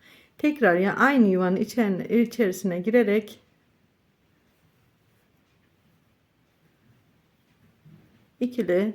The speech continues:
trabzanlarımı yapıyorum. Beş tane ikili trabzan yapacağız arkadaşlar. Üç.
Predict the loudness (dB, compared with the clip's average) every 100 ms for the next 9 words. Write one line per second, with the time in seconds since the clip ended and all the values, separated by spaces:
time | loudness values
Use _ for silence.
0 | -4 2 2 2 0 0 -2 -4 -2 -4
1 | -6 -10 _ _ _ _ -6 -4 -6 -6
2 | -6 -4 -6 -2 -2 -2 -4 -2 -2 -2
3 | -4 -8 _ _ _ _ -10 -6 -2 0
4 | -2 -2 0 0 0 0 0 -2 -2 -2
5 | 0 0 -4 -6 -6 -6 -6 -8 -4 -2
6 | -2 -8 -18